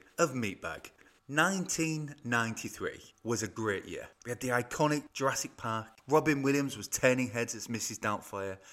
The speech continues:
Meatloaf was doing anything for love, Take That was busy reletting everybody's fire, the Power Rangers were mightily morphing their way onto our T V screens, the Beanie Baby craze was sweeping the nation, and let's not forget,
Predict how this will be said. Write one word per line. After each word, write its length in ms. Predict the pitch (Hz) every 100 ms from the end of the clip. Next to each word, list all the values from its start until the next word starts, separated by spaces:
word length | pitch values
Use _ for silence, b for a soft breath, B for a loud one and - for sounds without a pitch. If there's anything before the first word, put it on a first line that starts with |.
| B B
Meatloaf 600 | 113 139 127 127 131 131
was 140 | 107 98
doing 260 | 110 98 95
anything 440 | - 143 127 135 123
for 140 | -
love, 400 | 104 104 98 95 -
Take 280 | - 143 139
That 200 | 127 131
was 100 | 104
busy 320 | 95 120 107
reletting 520 | 98 110 147 139 131 117
everybody's 420 | 127 127 127 -
fire, 400 | - 113 117 113 B B B -
the 60 |
Power 340 | - - 143 143
Rangers 360 | 139 135 131
were 80 | 120
mightily 520 | 98 113 135 139 131
morphing 440 | 123 120 117 - 113
their 120 | 107
way 140 | 107
onto 240 | 110 104 104
our 100 | 104
T 240 | - 123
V 160 | 117 117
screens, 580 | - 120 117 117 117 - B -
the 60 | -
Beanie 400 | - 143 139 135
Baby 300 | 127 127 127
craze 400 | 123 127 127 120
was 100 | 98
sweeping 460 | - 131 123 123 117
the 60 |
nation, 480 | 113 110 101 110 104 - -
and 100 | 143
let's 240 | 175 -
not 180 | 143 -
forget, 440 | 107 104 101 -